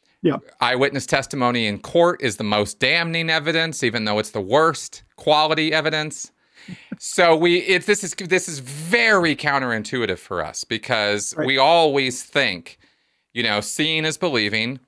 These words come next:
Speaker 2: wrong. And you can believe the stories of people who have actually experienced something firsthand as the best possible way to learn about something.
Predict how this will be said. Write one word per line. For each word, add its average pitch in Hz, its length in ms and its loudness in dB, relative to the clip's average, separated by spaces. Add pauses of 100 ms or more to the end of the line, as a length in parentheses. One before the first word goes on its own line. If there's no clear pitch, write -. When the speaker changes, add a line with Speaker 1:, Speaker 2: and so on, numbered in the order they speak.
Speaker 2:
wrong. 82 440 -2 (380)
And 123 520 0 (380)
you 131 180 -2
can 131 220 0
believe 139 580 2
the 139 120 -2
stories 123 720 0
of 110 280 0
people 120 340 -4
who 120 140 -4
have 110 100 -2
actually 104 420 -2
experienced 180 600 0
something 117 320 -4
firsthand 123 920 -2
as 117 140 -2
the 120 100 -6
best 110 640 -4
possible 92 640 -6
way 90 240 -4
to 87 100 -6
learn 110 260 -6
about 90 280 -6
something. 87 500 -8